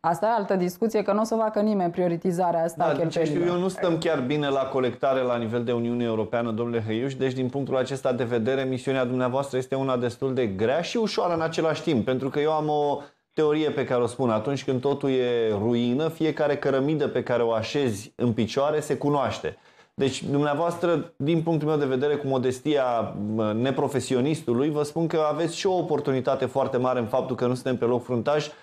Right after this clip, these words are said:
Speaker 2: pentru că puteți lăsa în urmă o,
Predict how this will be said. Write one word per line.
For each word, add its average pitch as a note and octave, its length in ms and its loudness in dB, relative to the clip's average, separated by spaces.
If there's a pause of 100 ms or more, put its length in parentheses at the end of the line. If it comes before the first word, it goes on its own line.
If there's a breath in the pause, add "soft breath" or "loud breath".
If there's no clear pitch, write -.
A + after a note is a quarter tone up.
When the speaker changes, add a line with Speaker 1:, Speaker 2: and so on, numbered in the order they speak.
(140)
Speaker 2:
pentru D3 260 0
că D#3+ 120 0 (260)
puteți F3 540 0 (240)
lăsa D3 540 0
în D3 60 0
urmă D#3 520 0
o, C3+ 560 2